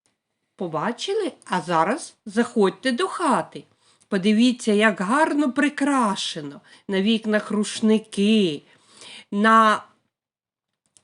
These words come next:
столі скатертина дуже гарна. Скатертини з давніх давен та рушники вишивали українські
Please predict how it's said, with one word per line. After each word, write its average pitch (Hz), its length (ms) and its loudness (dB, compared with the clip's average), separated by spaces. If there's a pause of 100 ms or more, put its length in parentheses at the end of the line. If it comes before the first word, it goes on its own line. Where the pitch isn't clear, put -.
(260)
столі 240 880 4
скатертина 240 1200 0
дуже 190 360 0
гарна. 165 760 -2 (600)
Скатертини 247 920 0
з 160 100 -6
давніх 190 480 2
давен 170 460 -2
та 180 140 -4
рушники 185 720 -4 (100)
вишивали 180 640 -2
українські 190 880 -4